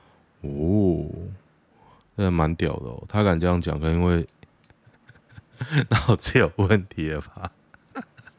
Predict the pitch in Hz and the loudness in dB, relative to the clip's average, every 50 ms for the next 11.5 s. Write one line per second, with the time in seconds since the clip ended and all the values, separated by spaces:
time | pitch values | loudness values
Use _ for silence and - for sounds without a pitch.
0 | _ _ _ - - - - - - 117 127 135 135 208 202 - - - - - | _ _ _ -20 -20 -20 -20 -14 -8 -4 -4 -4 -4 -6 -10 -12 -16 -20 -20 -20
1 | - - _ _ _ _ _ _ _ _ _ _ - - - - _ _ 123 123 | -20 -20 _ _ _ _ _ _ _ _ _ _ -20 -20 -20 -20 _ _ -8 -6
2 | 123 123 120 110 - 104 98 98 98 92 95 87 80 82 82 82 82 82 82 82 | -6 -6 -6 -4 -2 0 0 0 0 0 0 0 0 0 -2 -2 -2 -2 -2 -2
3 | 82 82 82 82 82 85 85 80 82 85 - - - _ _ _ _ _ _ _ | -4 -4 -4 -6 -6 -6 -6 -6 -8 -10 -14 -16 -20 _ _ _ _ _ _ _
4 | _ _ _ _ _ _ _ _ _ _ _ _ _ _ _ _ _ _ - - | _ _ _ _ _ _ _ _ _ _ _ _ _ _ _ _ _ _ -12 -8
5 | - - - 110 107 98 - - - 123 110 92 80 78 78 73 85 85 - - | -4 0 2 2 2 2 2 2 2 4 4 2 2 -2 -4 -4 -6 -8 -10 -10
6 | 85 - _ _ _ _ _ _ - - - - - - _ _ _ _ _ _ | -14 -16 _ _ _ _ _ _ -20 -20 -20 -20 -20 -20 _ _ _ _ _ _
7 | _ _ _ _ _ _ _ _ _ _ _ _ _ _ _ _ _ _ _ - | _ _ _ _ _ _ _ _ _ _ _ _ _ _ _ _ _ _ _ -4
8 | 120 120 135 156 170 156 160 120 110 110 117 131 131 123 117 113 110 104 104 110 | -2 -2 -2 -2 -2 0 2 2 2 2 2 2 2 4 4 4 4 4 4 2
9 | 117 117 - 107 90 85 85 87 87 90 - - 82 67 - - 120 120 127 127 | 0 0 2 2 2 2 0 -2 -4 -6 -6 -8 -8 -8 -6 -4 -2 -2 0 2
10 | 120 98 82 82 87 95 113 123 117 104 98 98 95 92 95 104 104 107 110 107 | 2 2 2 4 4 4 4 4 4 4 2 0 0 0 2 0 0 0 0 0
11 | 107 110 110 110 107 107 107 107 92 | 0 0 -2 -2 -2 -4 -4 -6 -8